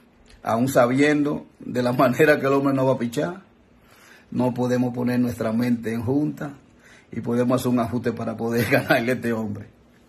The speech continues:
Y lo lamentable del caso es que cuando el hombre picha también, el equipo del Licey no batea bien, ¿entiendes? Entonces, coño, la vaina no sale de esa manera. Ellos batean mejores que nosotros,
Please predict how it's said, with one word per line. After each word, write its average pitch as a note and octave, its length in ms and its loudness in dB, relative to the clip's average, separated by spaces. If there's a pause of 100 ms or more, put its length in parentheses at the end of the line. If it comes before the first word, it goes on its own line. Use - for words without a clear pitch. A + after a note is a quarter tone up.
(580)
Y A3+ 200 4
lo F#3+ 140 8
lamentable E3+ 480 4
del F#3 180 0
caso C#3 380 0
es B2+ 100 2
que A2+ 120 -8
cuando A#2 220 -6
el A#2+ 80 -2
hombre C3+ 260 0
picha C3 300 -2
también, A#2 540 -2 (180)
el B2 200 0
equipo A#2 400 -2
del C3+ 100 0
Licey D#3+ 640 -2 (520)
no B2 140 2
batea A2+ 400 -2
bien, - 480 -2 (480)
¿entiendes? A#2+ 440 -2
Entonces, A#2 320 -6
coño, G3+ 440 -4 (840)
la G#2 120 -6
vaina A2+ 260 -2
no A2 120 -4
sale G#2 320 -4
de G#2 80 -4
esa G2 160 -6
manera. F2+ 480 -12 (320)
Ellos A2+ 280 -2
batean A#2 420 0
mejores A#2 300 -2
que A#2 80 -4
nosotros, C#3+ 680 0